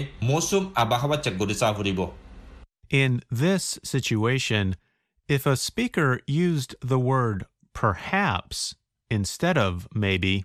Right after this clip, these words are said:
Speaker 2: it might sound too formal or serious in American English.
Speaker 1: এন্দিলা হালত ইয়ানৰ মাজে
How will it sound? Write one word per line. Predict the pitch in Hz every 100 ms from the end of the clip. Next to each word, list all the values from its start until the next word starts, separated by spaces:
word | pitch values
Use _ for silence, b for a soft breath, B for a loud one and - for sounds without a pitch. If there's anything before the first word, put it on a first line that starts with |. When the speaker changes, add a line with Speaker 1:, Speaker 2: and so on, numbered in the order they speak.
| - _ _ _ _ _ 185 196
Speaker 2:
it | 190 _ -
might | 202 226 - -
sound | 180 170 160 -
too | 175 170 - -
formal | 175 175 117 85 90 - _ - 123
or | 123 117 110 - -
serious | - 165 110 87 80 - b b b b _ - 113
in | 101 92 - 101
American | 107 117 101 95 87 104
English. | 104 92 85 - - - _ _ _ - - 117
Speaker 1:
এন্দিলা | 131 160 160
হালত | 170 185 180 -
ইয়ানৰ | 143 139 151
মাজে | 156 143